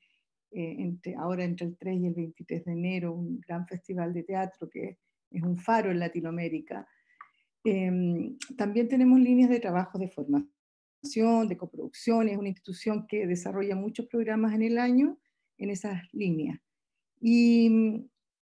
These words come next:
una de nuestras herramientas que teníamos desde el dos mil diecisiete, como bien decías tú, es esta, esta página que, que era una, un sitio donde guardábamos nuestros archivos, incluso hay una obra de la Patti,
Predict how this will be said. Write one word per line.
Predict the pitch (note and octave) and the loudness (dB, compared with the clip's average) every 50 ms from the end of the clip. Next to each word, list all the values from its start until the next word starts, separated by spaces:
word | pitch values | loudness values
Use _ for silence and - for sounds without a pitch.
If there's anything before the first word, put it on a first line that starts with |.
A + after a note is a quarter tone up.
| _ _ _ _ _ _ _ _ _ - | _ _ _ _ _ _ _ _ _ 4
una | C4 C#4+ D4 E4 E4+ E4 | 6 6 6 6 4 2
de | E4 | 2
nuestras | D4+ D#4 D4+ C#4+ C#4+ - C#4 B3+ | 2 2 0 0 0 2 2 2
herramientas | B3 G#3+ F#3+ F3+ D3+ D#3+ E3 F3+ A3+ C4+ C#4+ - - E4+ - - | 2 4 2 2 2 2 4 4 4 4 4 2 -2 -6 -6 -4
que | - A3+ | -6 -4
teníamos | G#3+ G#3 G#3 G#3+ G#3+ A3 A#3 A#3 A3+ A#3 A#3 A#3 A3+ G#3+ A3 - | -4 -4 -2 0 0 2 2 2 2 2 2 2 2 0 -2 -2
desde | F#3+ F#3 F3 F3+ E3+ | -2 -2 -2 -2 -2
el | E3 | -2
dos | E3+ E3+ | -2 0
mil | E3+ F#3 F#3+ | 0 0 -2
diecisiete, | F#3 G3 F#3+ - - - - C#4 C#4+ C#4+ C4+ B3 | -2 -4 -6 -6 -10 -8 -6 -6 -4 -4 -4 -6
como | A#3 G#3+ G#3+ | -6 -6 -6
bien | G#3 G#3 G3+ G#3+ | -6 -6 -6 -6
decías | A3 A3 A3 - A3+ A3 G#3+ - | -6 -6 -6 -6 -8 -8 -8 -8
tú, | _ B3+ B3+ | _ -2 -2
es | C4 B3 B3 - - A#3 A3+ - | -2 -2 -2 -4 -4 -6 -6 -6
esta, | A#3 A3 A3 _ - A3 G#3 G3 F3+ F3+ - _ _ _ _ _ _ _ _ _ | -8 -8 -6 _ -6 -6 -6 -6 -8 -10 -12 _ _ _ _ _ _ _ _ _
esta | - - - G#3 G3 | -10 -8 -6 -6 -4
página | - G#3+ G#3+ G#3+ - C4 B3 B3 B3 B3 B3 | -4 -4 -4 -2 0 0 2 2 2 0 -2
que, | - A3+ A3+ A3 A3 A#3 B3 B3 _ _ _ _ _ _ _ _ _ | -4 -4 -2 -2 -2 -2 -4 -6 _ _ _ _ _ _ _ _ _
que | - A3 | -10 -4
era | G#3+ B3+ | -2 0
una, | C4+ C#4 C4 A#3+ - | 0 2 0 0 -2
un | - A3 A3 | 0 0 0
sitio | A3 - - D4+ D4+ C#4+ - C#4 C#4 | -2 0 -2 -2 -2 0 0 0 0
donde | C4+ C4 B3+ A#3+ A#3 | 2 2 2 2 2
guardábamos | A3 A3 G#3 G3 G3+ G#3+ A3 A3 G#3+ G#3+ A3 | 0 -2 -4 -4 -6 -6 -6 -4 -4 -2 -2
nuestros | G#3+ G#3+ G3+ F3+ - - F#3+ F3 | -4 -4 -4 -8 -10 -10 -10 -8
archivos, | F3 F3+ F3+ - - - A#3+ A#3+ B3 A#3+ | -8 -10 -10 -12 -4 -2 0 0 2 0
incluso | A3 - - - A3 G#3+ A3 - A3+ | 0 -2 -2 -4 -4 -4 -2 -2 -2
hay | G#3 F#3+ | -2 -2
una | F#3 F#3+ G3 G3 G3 | -2 -4 -4 -4 -4
obra | G3 G3+ G3 | -4 -2 -2
de | F#3+ | 0
la | F3+ E3+ E3+ - | 0 -2 -2 -2
Patti, | A#3 C4 B3+ - A3+ A#3+ | -4 -4 -4 -4 -4 -4